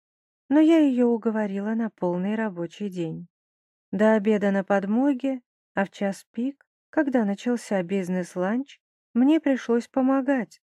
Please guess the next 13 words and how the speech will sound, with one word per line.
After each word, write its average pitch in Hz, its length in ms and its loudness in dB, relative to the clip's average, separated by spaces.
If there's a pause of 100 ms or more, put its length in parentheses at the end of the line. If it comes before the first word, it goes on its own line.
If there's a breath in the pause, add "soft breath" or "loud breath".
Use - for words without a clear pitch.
так - 240 -4
как 185 240 -6
третья 208 520 -4
официантка 185 760 -6
неожиданно 202 680 -2
заболела. 214 720 -4 (580)
Девочки 269 520 0
не 196 160 0
справлялись, 202 840 -4 (380)
поэтому 226 500 0
пришлось 208 480 -2
быстро 233 440 -4
учиться. 240 680 -6